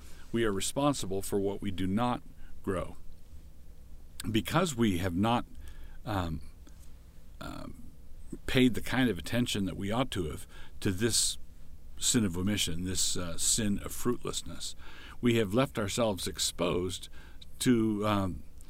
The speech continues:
the appeal of, one of the appeals of the sexual revolution. The sexual revolution is, uh, entices us with the promise of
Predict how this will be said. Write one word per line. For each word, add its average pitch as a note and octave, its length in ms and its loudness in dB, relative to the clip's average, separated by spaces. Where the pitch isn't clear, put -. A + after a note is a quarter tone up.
the A2 180 4
appeal A#2 500 6
of, G#2 320 0
one A#2 180 8
of G2+ 140 6
the F#2+ 100 4
appeals F#2 520 0
of F2+ 420 -4
the F2+ 260 -2
sexual G2+ 460 0
revolution. F#2 720 0
The F#2+ 80 0
sexual A2+ 400 4
revolution G2+ 800 2
is, F#2 460 0
uh, F2 300 -2
entices A2 640 2
us F#2 380 -2
with - 220 -2
the F#2+ 80 -2
promise A#2 640 0
of F#2+ 440 -4